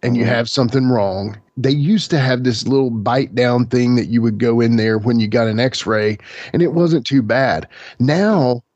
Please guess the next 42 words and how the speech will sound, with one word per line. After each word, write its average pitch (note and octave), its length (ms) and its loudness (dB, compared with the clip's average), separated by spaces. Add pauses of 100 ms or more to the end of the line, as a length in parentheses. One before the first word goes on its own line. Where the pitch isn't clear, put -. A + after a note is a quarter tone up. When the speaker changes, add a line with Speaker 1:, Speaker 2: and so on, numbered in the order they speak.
(120)
Speaker 1:
they F3 140 0
have E3+ 200 2
this B2 180 -2
whole D3 460 0
thing, D3 520 2 (280)
and B2+ 200 -2
dude, C3 220 2
I B2 120 2
have A2 200 -2
a G#2+ 80 -2
horrible G2+ 540 0
gag G2 380 0
<laughs> - 20 0
reflex, G#2 680 -2
bro. G#2 340 -2 (440)
I'm, C3 320 0
I'm, B2 380 0
I A2 200 0
mean, A2+ 360 0
you B2 180 2
know, G2+ 300 -4 (120)
hey, A2 460 0
for B2 260 0
our, A2+ 420 0 (180)
never C#3+ 260 2
mind, G#2+ 180 2
I'm A2+ 120 2
not A2 160 0
gonna A#2 180 0
go B2 160 0
down A#2+ 220 0
that G#2+ 180 -2
path. G#2 280 -2 (260)
I G2+ 100 0
have C3 160 0
a G2+ 260 -6
<laughs> - 40 -10
horrible, C#3+ 560 2 (180)
horrible D3+ 720 0 (300)
horrible C#3+ 360 2
gag C3 360 0
reflex. A2+ 460 0